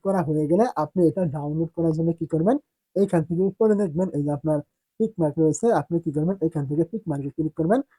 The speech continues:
তারপরে এখান থেকে দেখবেন save to gallery, আপনি যদি এখানে ক্লিক করেন তাহলে এই ছবিটা কিন্তু আপনি ডাউনলোড করতে পারবেন, কোনো রকম ওয়াটারমার্ক থাকবে না, একদম ফুল কোয়ালিটি মানে ফুল এইচডি তে কিন্তু আপনার এই ছবিটা কিন্তু আপনি ডাউনলোড করতে পারবেন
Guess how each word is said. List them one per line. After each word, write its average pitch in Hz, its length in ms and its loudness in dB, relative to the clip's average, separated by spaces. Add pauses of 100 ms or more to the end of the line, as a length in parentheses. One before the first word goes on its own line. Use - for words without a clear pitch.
(240)
তারপরে 165 400 2
এখান 165 180 -6
থেকে 165 200 0
দেখবেন 165 240 2 (460)
save 160 260 0
to 175 140 -4
gallery, 175 260 4 (140)
আপনি 147 180 -4 (100)
যদি 156 220 0
এখানে 160 240 0
ক্লিক 170 240 0
করেন 240 160 2 (320)
তাহলে 165 220 2
এই 147 120 0
ছবিটা 160 300 0
কিন্তু 147 200 -4
আপনি - 200 -8
ডাউনলোড 135 340 -6
করতে 151 240 -6
পারবেন, 165 220 -2 (140)
কোনো 185 200 -6
রকম 170 240 -6
ওয়াটারমার্ক 156 500 -6
থাকবে 151 240 -4
না, 180 40 0 (140)
একদম 156 240 -2 (520)
ফুল 190 180 2 (100)
কোয়ালিটি 185 420 0
মানে 156 200 -4
ফুল 175 200 0 (140)
এইচডি 170 300 0
তে 175 120 0
কিন্তু 156 220 -2
আপনার 226 200 4 (360)
এই 175 180 2
ছবিটা 170 320 -2
কিন্তু 151 200 -6
আপনি 175 200 -6
ডাউনলোড 139 360 -8
করতে 160 220 -6
পারবেন 160 220 -2